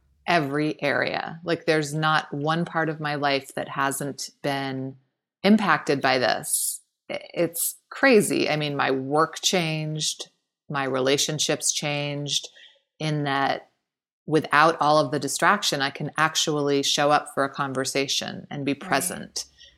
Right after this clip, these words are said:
Speaker 1: And we really take that for granted. I mean, that is not the norm these days, that people are present.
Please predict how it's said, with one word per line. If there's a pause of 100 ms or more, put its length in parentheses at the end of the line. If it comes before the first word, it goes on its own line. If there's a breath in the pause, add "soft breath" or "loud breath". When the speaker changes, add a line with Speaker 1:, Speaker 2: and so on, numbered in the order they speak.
Speaker 1:
And
we
really
take
that
for
granted.
I
mean,
that
is
not
the
norm
these
days,
that (880)
people
are
present.